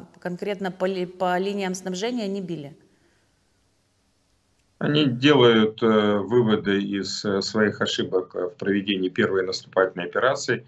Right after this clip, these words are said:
Speaker 2: Если нам это удавалось в ней, то есть мы, э, э, пе-, уничтожали направления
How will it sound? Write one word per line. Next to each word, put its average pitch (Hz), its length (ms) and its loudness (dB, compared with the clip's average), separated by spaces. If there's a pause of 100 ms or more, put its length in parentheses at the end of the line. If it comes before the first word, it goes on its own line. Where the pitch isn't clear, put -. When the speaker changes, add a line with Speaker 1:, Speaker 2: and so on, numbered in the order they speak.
(300)
Speaker 2:
Если 98 320 2
нам 104 280 4
это 95 220 -2
удавалось 95 720 0
в 95 180 -8
ней, 110 360 -2
то - 140 -8
есть 92 200 -6
мы, 101 120 0
э, 90 180 0
э, 90 880 -8 (380)
пе-, 92 420 4
уничтожали 92 1600 2 (520)
направления 95 1400 -4